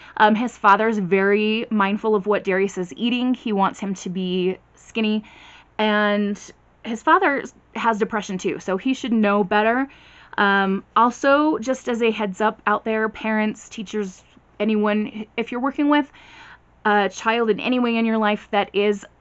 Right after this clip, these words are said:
overweight, staring at their food while they eat is not gonna help them. Fat shaming is not gonna help them. Like, I can tell you from experience, those things don't work.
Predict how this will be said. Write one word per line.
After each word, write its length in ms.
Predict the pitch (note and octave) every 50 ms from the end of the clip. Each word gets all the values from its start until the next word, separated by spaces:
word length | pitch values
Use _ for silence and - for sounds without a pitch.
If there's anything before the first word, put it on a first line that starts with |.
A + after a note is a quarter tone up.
| _ -
overweight, 480 | G#3+ G#3 G#3 G#3+ G#3 G3+ G3+ - - _ -
staring 500 | - - - - B3+ A#3+ C4 C#4+ D4 C#4+
at 160 | C#4 C4+ C4+ -
their 140 | C4 B3+
food 300 | A3 - - G#3+ A#3 A#3
while 180 | G#3+ A3 G#3+ G#3
they 80 | G#3 G#3
eat 280 | - - G3+ G3+ - -
is 160 | G3+ G3+ F#3+
not 200 | G3+ F#3 F#3 F3+
gonna 160 | - F3 E3+
help 240 | F3+ F3+ - - -
them. 260 | - G#2+ G#2 - - - - - - - - _ _ -
Fat 180 | - A#3 B3+
shaming 440 | - - D4+ D#4 D#4+ D#4+ E4+ F4 E4+
is 180 | - C4+ A#3 A#3
not 240 | A3+ G#3+ G#3+ G#3+ -
gonna 180 | G#3+ G#3 G3+
help 300 | G3 G3+ F#3 F3+ - -
them. 260 | - C#3+ D#3 - - - - - - - - -
Like, 360 | - G#3+ - - - - - _ _ _ _ _ _ _ _ _ _ _ -
I 60 | -
can 140 | - G#3 G3
tell 180 | - A#3+ A#3+ C4+
you 140 | C#4 C#4
from 180 | C4+ C#4+ C#4 C4+
experience, 720 | C#4 C4 - - A#3 A3+ A#3 A3+ A3+ A3+ A3 G#3+ A3 G#3+
those 200 | F#3+ G3+ G3+ G3
things 380 | - - - G#3+ G#3+ G#3+ G3+ F#3+
don't 420 | D#3+ G3 F#3 F#3 F#3+ G3+ - _ F#3
work. 480 | F3 F3 E3+ C3+ - - - - -